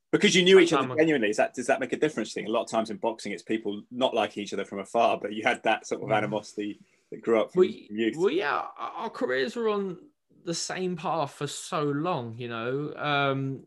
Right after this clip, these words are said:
Speaker 2: we were always trying to leapfrog each other, and we did. Like, f-, there's loads of periods in the, in the career where he's in front, then I'm in front, he's in front, I'm in front, and, like, part of it was like, "Doesn't matter where we are now,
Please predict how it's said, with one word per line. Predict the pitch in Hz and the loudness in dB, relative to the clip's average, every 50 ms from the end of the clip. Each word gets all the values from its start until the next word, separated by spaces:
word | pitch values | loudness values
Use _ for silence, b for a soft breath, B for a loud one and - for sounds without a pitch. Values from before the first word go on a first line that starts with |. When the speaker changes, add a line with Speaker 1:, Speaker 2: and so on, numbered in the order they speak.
| - - | -16 -14
Speaker 2:
we | 117 139 147 151 156 | -6 -2 -2 0 0
were | 151 156 | 0 -2
always | - 143 180 190 185 180 175 165 151 143 143 135 139 | 0 2 4 4 4 4 4 4 4 4 4 2 0
trying | - - 143 135 139 131 | -2 -2 0 0 0 0
to | 131 127 123 - _ - | -2 -4 -4 -6 _ -14
leapfrog | - 131 143 165 190 - - - 139 120 113 | -8 -4 -4 -4 -4 -4 -6 -4 -4 -4 -4
each | 117 107 - - | -6 -8 -6 -6
other, | 113 104 95 98 95 95 104 110 127 - - | -6 -6 -6 -8 -10 -12 -14 -16 -18 -12 -8
and | 139 139 135 131 127 123 - - 110 | -6 -6 -4 -6 -8 -10 -12 -12 -8
we | 113 139 151 156 | -2 0 0 2
did. | - 202 240 190 131 - - | 4 2 2 2 0 -2 -2
Like, | 117 113 85 | -4 -4 -4
f-, | - - - - - _ _ | -6 -12 -20 -20 -20 _ _
there's | - 147 147 139 143 | -8 -6 -6 -6 -4
loads | 156 156 190 190 165 160 | -4 0 0 0 0 0
of | 156 | -2
periods | - 165 156 151 147 151 | -2 -2 -2 -4 -4 -6
in | 151 | -6
the, | 143 143 139 | -6 -6 -8
in | - 117 143 135 | -8 -8 -10 -10
the | 127 | -8
career | 117 - 143 143 147 | -6 -4 -2 0 0
where | 135 135 131 127 131 127 - b b b b b b | 0 0 -2 -2 -4 -8 -10 b b b b b b
he's | 131 131 127 131 | -2 -2 -2 -2
in | 135 120 | -4 -4
front, | - - 127 127 123 92 | -4 -2 -2 -2 -2 -4
then | 117 110 | -8 -6
I'm | 113 120 123 120 | -4 -4 -4 -4
in | 120 113 | -6 -8
front, | - - 123 113 117 | -6 -6 -8 -6 -4
he's | 123 120 117 | -4 -6 -6
in | 120 113 | -6 -8
front, | - 123 110 113 | -6 -6 -6 -6
I'm | 120 117 | -6 -8
in | 113 107 | -8 -10
front, | - 120 113 113 92 82 | -8 -8 -8 -8 -8 -10
and, | 117 123 120 117 107 120 | -10 -10 -10 -10 -8 -6
like, | 113 110 107 95 - _ _ _ _ _ | -4 -4 -4 -6 -10 _ _ _ _ _
part | - - 196 208 175 147 | -2 0 2 2 2 2
of | 139 | 0
it | 131 | 0
was | 123 123 113 127 | 0 -2 -2 -2
like, | 143 143 123 - b b b b b b b b b b b b b b b - | -2 -2 -2 -4 b b b b b b b b b b b b b b b 0
"Doesn't | 165 160 156 165 | 0 2 2 2
matter | 170 143 151 | 2 2 2
where | 143 151 156 151 143 | 2 2 2 2 4
we | 143 139 | 4 4
are | 139 131 131 | 4 4 2
now, | 131 143 135 123 104 104 98 - | 2 2 0 0 0 -2 -6 -8